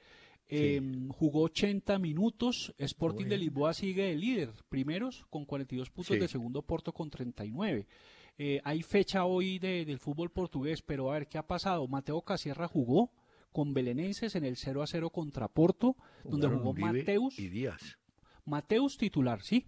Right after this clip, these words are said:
Speaker 1: Sí.
Speaker 2: Eh, Mateus Uribe. Y, eh, de suplente estuvo Luis Díaz, que entró al cincuenta y siete.
Speaker 1: Bueno,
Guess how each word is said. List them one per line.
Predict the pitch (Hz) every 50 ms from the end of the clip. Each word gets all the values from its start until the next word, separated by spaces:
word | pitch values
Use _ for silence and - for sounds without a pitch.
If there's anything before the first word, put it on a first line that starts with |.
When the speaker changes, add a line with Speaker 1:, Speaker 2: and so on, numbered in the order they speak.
| - -
Speaker 1:
Sí. | - - 113 98 90 90 98 95 - - _ _ _ -
Speaker 2:
Eh, | - 151 151 147 147 143 143 143 139 135 131 131
Mateus | 135 131 135 - - 156 170 165
Uribe. | 175 156 139 127 120 110 - _ -
Y, | 220 240 262 277 262 - - _ _ -
eh, | 156 165 160 156 151 147 139
de | 143 156 156
suplente | - 226 - - 101 - 101 - - 104
estuvo | - - - 175 165 160 170
Luis | 185 196 208
Díaz, | - 185 175 196 -
que | - 170
entró | 139 - 131
al | 120
cincuenta | - 139 - - 127 - -
y | 117
siete. | - - 104 - - - - _ _ _ _ _
Speaker 1:
Bueno, | - 113 135 123 110 98 87 78 -